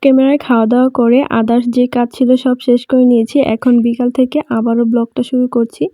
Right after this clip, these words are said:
এখানে আমার ছোট ননদ, মানে চাচাতো ননদ, ও আসছে আমার কাছে। ওর নাকি শাড়ি পরে সেজেগুজে ছবি তুলতে খুব ইচ্ছা হচ্ছিল,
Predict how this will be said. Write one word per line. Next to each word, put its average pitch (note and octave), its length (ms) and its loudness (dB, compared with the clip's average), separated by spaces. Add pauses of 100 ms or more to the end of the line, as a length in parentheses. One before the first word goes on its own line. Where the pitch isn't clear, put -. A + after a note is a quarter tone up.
(240)
এখানে B3+ 340 2
আমার B3 260 0
ছোট B3 280 -2
ননদ, A#3 380 0 (120)
মানে A#3 260 0
চাচাতো A#3+ 420 -2
ননদ, A#3+ 460 0
ও A#3+ 100 2
আসছে A#3 340 -4
আমার A#3 260 0
কাছে। A3+ 340 -4 (300)
ওর C#4 200 4
নাকি C#4+ 300 2
শাড়ি A#3+ 320 2
পরে B3 300 2
সেজেগুজে A#3+ 600 2
ছবি A#3+ 320 -2
তুলতে B3 360 -2
খুব B3+ 300 -2
ইচ্ছা A#3 320 -2
হচ্ছিল, A#3+ 440 0